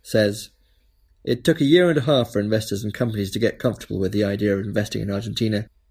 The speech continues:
but now I'm being contacted several times a day." There are few more dangerous phrases in investment than "this time is different." There have been too many false dawns in Argentina's past when governments have come to power riding a wave of optimism,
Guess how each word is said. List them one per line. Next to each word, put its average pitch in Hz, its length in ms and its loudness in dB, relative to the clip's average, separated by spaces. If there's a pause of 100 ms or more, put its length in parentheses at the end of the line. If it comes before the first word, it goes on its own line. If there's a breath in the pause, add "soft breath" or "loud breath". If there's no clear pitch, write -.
(380)
but 117 120 2
now 135 200 2
I'm 117 100 0
being 113 180 2
contacted 117 540 0
several 151 260 2
times 139 260 0
a 127 60 -4
day." 123 400 0 (1700)
There 139 120 6
are 139 60 2
few 220 320 4
more 170 220 4
dangerous 151 440 2
phrases 110 460 2
in 107 80 2
investment 104 540 -2
than 95 200 -2
"this - 200 2
time 92 340 -2
is 101 160 -6
different." - 480 -8 (960)
There 131 160 6
have 127 140 -2
been 123 160 0
too 175 260 2
many 139 220 2
false 131 320 2
dawns 98 420 0
in 95 80 0
Argentina's 107 560 -2
past 101 560 -2 (400)
when 101 180 -2
governments 117 400 0
have - 100 -10
come 117 240 2
to 113 80 -4
power 101 360 0
riding 101 240 2
a 101 80 -2
wave 113 280 2
of 107 100 -6
optimism, 98 640 -4